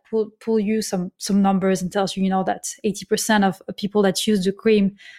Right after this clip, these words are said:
felt that their s-, their skin was more hydrated, for example. And what I love is that you're very transparent about, you know, the, the study that you conducted.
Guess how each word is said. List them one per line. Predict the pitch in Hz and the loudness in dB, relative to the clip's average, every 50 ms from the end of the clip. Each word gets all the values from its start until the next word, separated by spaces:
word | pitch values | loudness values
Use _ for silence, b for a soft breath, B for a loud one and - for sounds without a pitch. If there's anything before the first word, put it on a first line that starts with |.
| B B B B | B B B B
felt | - - - 233 226 226 208 | -12 -2 0 2 2 2 2
that | 202 202 175 | 0 0 0
their | 202 202 | 0 -2
s-, | 196 - - _ | -2 -4 -10 _
their | - 208 220 208 | 0 0 2 2
skin | - - - 233 220 208 | 0 0 -2 0 0 2
was | 208 208 208 190 | 0 0 0 0
more | 202 208 208 208 | 0 -2 -2 -2
hydrated, | 208 208 185 208 202 214 214 | -2 -2 0 0 0 0 -2
for | - 220 208 | -2 -2 -2
example. | 202 190 202 202 202 202 247 247 - | -2 0 0 0 0 2 2 0 2
And | - 208 208 | 2 2 2
what | 214 226 240 | 4 4 4
I | 240 240 | 4 4
love | 233 254 262 247 233 | 4 2 2 2 0
is | 226 - | -2 -2
that | - 208 208 - - | -2 -2 -2 -4 -4
you're | - 220 220 202 | -2 0 0 2
very | 185 233 240 262 269 | 2 2 2 0 0
transparent | 262 - 240 220 - - - 233 233 226 214 208 202 - - - b b b b b b b b b - | -2 -4 -4 -4 -4 -2 0 2 2 2 2 0 -2 -4 -6 -10 b b b b b b b b b 0
about, | 214 220 220 220 220 - | 2 2 2 2 0 0
you | - 226 | 0 2
know, | 226 233 233 | 2 2 2
the, | 208 220 - | 2 0 0
the | 202 220 208 | 0 -2 -4
study | - - 262 254 247 254 220 | -2 0 2 2 2 2 2
that | 240 233 233 - | 0 -2 -4 -4
you | 240 | -6
conducted. | - 240 214 220 220 220 220 - - 226 220 220 196 | -4 -2 0 0 0 -2 -2 -2 0 2 2 2 2